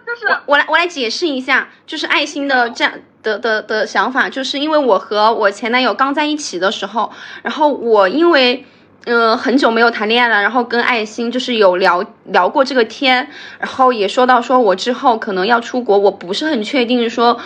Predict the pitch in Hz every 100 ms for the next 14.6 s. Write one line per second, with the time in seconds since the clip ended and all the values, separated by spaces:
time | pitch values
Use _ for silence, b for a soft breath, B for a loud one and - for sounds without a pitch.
0 | B - 208 208 208 214 247 220 196 233
1 | 233 233 202 - - - 233 240 233 226
2 | 233 240 220 202 196 202 202 196 - -
3 | 190 285 233 196 202 175 B B B 202
4 | 208 208 180 165 - - - 185 202 269
5 | 226 208 196 - 190 - 233 247 208 -
6 | B B B - 220 262 233 214 269 254
7 | 262 269 208 214 202 254 233 220 240 233
8 | 233 240 247 196 - 339 285 190 190 240
9 | 233 254 226 202 185 190 190 B - 302
10 | 302 339 285 233 214 269 214 254 285 208
11 | 214 - - 370 285 202 - 185 277 269
12 | - 359 220 - 202 214 262 214 - 202
13 | 214 - 190 - - 196 240 247 277 285
14 | 277 220 208 247 233